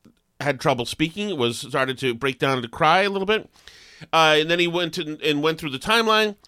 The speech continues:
He talked about how many officers were hurt. One of the officers who arrived on scene, a deputy who was in there trying to shoot the guy,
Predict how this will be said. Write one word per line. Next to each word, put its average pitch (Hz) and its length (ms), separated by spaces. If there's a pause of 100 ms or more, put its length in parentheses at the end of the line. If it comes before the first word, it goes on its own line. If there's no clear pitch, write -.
(140)
He 175 80
talked 175 180
about 165 180
how 160 80
many 143 120
officers 180 520
were 180 120
hurt. 180 160
One 160 100
of 185 80
the 170 60
officers 165 640
who 143 200
arrived 135 300
on 135 220
scene, 175 360
a 131 80
deputy 156 480
who 131 120
was 120 340 (100)
in 143 120
there 135 100
trying 135 240
to 123 60
shoot 208 320
the 156 80
guy, 127 340